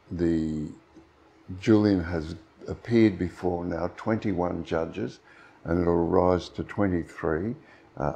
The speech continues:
after the current hearing comes. And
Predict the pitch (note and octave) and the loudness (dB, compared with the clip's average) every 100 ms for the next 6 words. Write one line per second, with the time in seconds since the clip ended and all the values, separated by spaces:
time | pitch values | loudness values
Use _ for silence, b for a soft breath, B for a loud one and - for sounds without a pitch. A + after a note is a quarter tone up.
0 | - D#2+ D2+ D#2 D2 E2 - F2+ D#2+ D#2+ | -2 -4 -4 -8 -6 -6 -4 -2 -2 -4
1 | D2 F2+ D#2+ D#2 D#2+ D2 - E2+ G#2 - | -6 -4 -2 -4 -8 -12 -8 -6 -8 -10
2 | - B B B B _ E2+ E2+ E2+ | -18 B B B B _ -2 0 -2